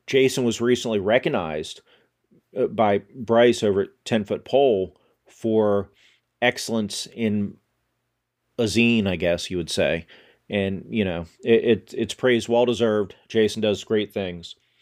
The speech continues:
But when I reached out to Jason and asked him, "What game would you use for Sword and the Sorcerer?" he said, "I would,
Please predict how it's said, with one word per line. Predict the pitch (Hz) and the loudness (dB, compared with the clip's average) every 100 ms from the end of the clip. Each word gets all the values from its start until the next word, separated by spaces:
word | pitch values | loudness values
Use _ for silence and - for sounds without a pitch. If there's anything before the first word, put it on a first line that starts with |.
| - - _ | -20 -20 _
But | 143 156 | 0 2
when | 156 | 2
I | |
reached | 139 180 190 | 4 2 4
out | 185 160 | 2 2
to | 113 | 2
Jason | 135 123 117 | 2 2 -2
and | 107 | -2
asked | 113 127 - | 0 0 -2
him, | 101 92 85 _ _ _ _ _ _ _ _ | -6 -8 -14 _ _ _ _ _ _ _ _
"What | - 135 135 | -2 0 2
game | 139 127 | 2 4
would | 120 | 0
you | 98 131 | 2 2
use | 139 120 107 | 4 4 2
for | - 107 | -2 -6
Sword | - 110 101 | -2 -2 -2
and | |
the | 98 | -4
Sorcerer?" | 117 120 - 98 90 - - _ | 0 0 0 -4 -4 -10 -20 _
he | _ 120 | _ -2
said, | 110 123 113 104 101 _ _ _ _ | 2 4 4 0 -6 _ _ _ _
"I | 131 | 0
would, | 175 180 | 2 0